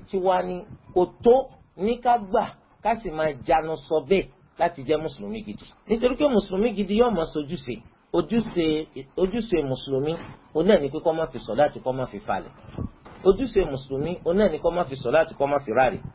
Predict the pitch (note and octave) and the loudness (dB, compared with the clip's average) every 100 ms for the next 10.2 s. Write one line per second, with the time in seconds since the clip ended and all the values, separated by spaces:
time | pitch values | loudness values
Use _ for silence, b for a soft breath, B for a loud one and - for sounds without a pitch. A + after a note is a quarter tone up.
0 | - _ - A3 A3 - D3 B2+ F3+ F#3+ | -20 _ -2 0 0 -4 -2 2 2 2
1 | A#2 C3+ C3 B2 B2 C3 C3 C3 A#2+ A#2 | 0 0 0 -2 -2 2 0 0 -6 -8
2 | - - - - E3 - - - D3+ C#3+ | -14 -20 -16 -2 0 0 -4 0 4 6
3 | D3+ D#3+ D#3+ D#3 D3 - D3 D3 - F3 | 6 6 6 4 2 -2 -8 -8 -2 -4
4 | F3 D3 D3 D#3 D#3 - E3+ B2+ - - | -4 -6 0 0 0 -4 -4 -2 -6 -14
5 | _ - C#3+ - D#3 D3+ E3+ - D3+ C#3 | _ -8 -8 0 2 4 2 2 0 2
6 | D#3+ D#3+ D3+ D3 - - F3 - - E3+ | 2 4 4 4 -2 -2 -2 -2 -4 -2
7 | F3 D#3 D#3 F3 E3+ D3+ - C3+ C3+ C#3+ | 0 2 4 4 4 2 -2 -6 -6 -8
8 | - D3 D3+ F3 F3+ G#3 A3+ _ _ C#3 | -2 0 4 2 2 -2 -4 _ _ -2
9 | D#3 E3+ F3 B2+ A2+ E3+ E3+ D3 - - | 0 2 0 -2 2 2 2 -2 -4 -6
10 | D3 | -6